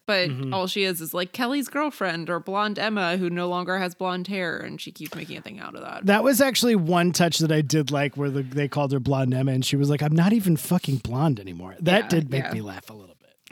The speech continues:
Speaker 1: And, like, Manny's got her drama people, and Liberty's got, like, I, who knows what. She's not in
Speaker 2: That
Speaker 1: that
Speaker 2: she
Speaker 1: sorority anymore, but
Speaker 2: No, she was in, um, she had, she's, like, student council kind of a thing.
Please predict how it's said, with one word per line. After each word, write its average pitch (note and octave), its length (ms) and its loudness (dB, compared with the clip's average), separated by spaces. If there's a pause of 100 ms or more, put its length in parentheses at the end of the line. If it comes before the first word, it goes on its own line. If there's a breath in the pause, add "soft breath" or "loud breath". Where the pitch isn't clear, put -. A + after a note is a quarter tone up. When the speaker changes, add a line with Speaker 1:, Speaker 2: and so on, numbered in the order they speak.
Speaker 1:
And, A3 160 0
like, G3 540 0 (120)
Manny's G#3+ 400 0
got A3+ 200 2
her A#3+ 140 0
drama F#3 440 0
people, F#3 460 -2
and E3+ 180 -2
Liberty's F3+ 400 -2
got, E3+ 340 -2
like, D3 300 -8 (380)
I, - 160 -12 (100)
who F#3+ 100 -4
knows D3 260 -8
what. F2 220 -10 (360)
She's F3+ 220 -2
not B3+ 140 4
in B3+ 60 0
Speaker 2:
That A3+ 60 0
Speaker 1:
that - 60 -4
Speaker 2:
she - 140 -2
Speaker 1:
sorority E3+ 320 -2
anymore, C#3 300 -10
but E3 120 -2
Speaker 2:
No, E3 380 2
she E3+ 260 -4
was D#3 300 -2
in, D#3+ 200 2
um, D3 340 4
she D3+ 180 2
had, D3+ 280 2
she's, D3 220 0
like, D3 140 0
student C3 320 -2
council F#2+ 400 -12
kind F2+ 180 -12
of - 60 -20
a - 40 -16
thing. D2 320 -14